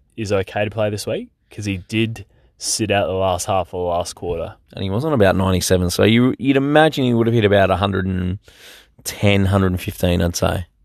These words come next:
Speaker 1: Yeah, so, I mean, I still like Gawn. I reckon he's, he's an upgrade on Witts, but it's probably a fairly marginal one.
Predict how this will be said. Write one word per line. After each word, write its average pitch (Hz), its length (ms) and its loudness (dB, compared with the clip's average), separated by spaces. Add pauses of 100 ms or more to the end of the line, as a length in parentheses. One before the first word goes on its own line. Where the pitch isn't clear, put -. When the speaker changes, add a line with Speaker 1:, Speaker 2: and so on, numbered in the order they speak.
(160)
Speaker 1:
Yeah, 98 460 -4
so, 98 680 -2 (440)
I 117 60 -6
mean, 120 180 2
I 120 100 2
still 127 260 0
like 101 260 0
Gawn. 85 300 -10
I 98 100 -6
reckon 87 300 -4
he's, 87 640 -8
he's 104 180 -6
an 85 80 -6
upgrade 85 380 -6
on 87 160 -4
Witts, 87 380 -8
but - 340 -6
it's - 160 -14
probably 82 800 -6
a 82 60 -18
fairly 82 340 -10
marginal 82 520 -8
one. - 280 -14